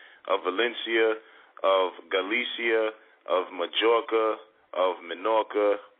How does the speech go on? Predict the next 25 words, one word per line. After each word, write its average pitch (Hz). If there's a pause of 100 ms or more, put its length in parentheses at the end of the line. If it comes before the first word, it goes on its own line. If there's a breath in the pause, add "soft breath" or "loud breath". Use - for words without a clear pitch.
of 90 (160)
Seville," 104 (360 soft breath)
of 87 (240)
whatever. 87 (200)
I 90
ain't, 80
you 87
know, 73 (100)
<laughs> -
I 90
ain't -
gonna 95
read 90
all 87
of 85
their 82
accolades, 82 (100)
but 82 (320 loud breath)
it 98 (100)
says, 104 (120)
"For 104
as 98
much 127
of 117
you, 110